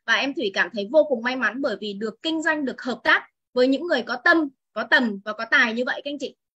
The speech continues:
Và cái chiến lược của Shopee trong mười năm tới là sẽ có mặt trên một trăm quốc gia. Shopee là một cái mô hình kinh doanh made in một trăm, made in Việt Nam một trăm phần trăm các anh chị nhé. Các anh chị mình có mong muốn một ngày nào đó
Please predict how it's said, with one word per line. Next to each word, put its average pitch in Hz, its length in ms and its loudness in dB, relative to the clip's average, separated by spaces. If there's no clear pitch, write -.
Và 262 180 2
cái 285 80 0
chiến 285 220 2
lược 349 180 0
của 226 100 -8
Shopee 320 340 -2
trong 294 240 -2
mười 262 160 2
năm 269 180 -4
tới 269 220 -2
là 330 80 -4
sẽ - 220 -14
có 226 80 -8
mặt 277 200 -2
trên 294 140 -4
một 254 140 -2
trăm 285 200 -6
quốc 330 140 -10
gia. 285 280 -2
Shopee 392 380 2
là 330 120 2
một 262 280 2
cái 262 140 0
mô 320 120 -2
hình 302 220 0
kinh 294 160 -6
doanh 302 240 -2
made 381 200 0
in 339 180 -2
một 277 220 0
trăm, 190 240 0
made 339 220 0
in 320 200 -4
Việt 269 160 -2
Nam 294 220 2
một 254 200 0
trăm 339 240 0
phần 254 160 -2
trăm 302 240 -2
các 370 80 -8
anh 349 80 -10
chị 240 100 -12
nhé. 302 180 -4
Các 359 60 0
anh 381 100 2
chị 320 100 -4
mình 262 160 -4
có 269 80 -4
mong 339 200 -2
muốn 311 200 0
một 339 140 -4
ngày 269 200 2
nào 254 140 2
đó 247 160 2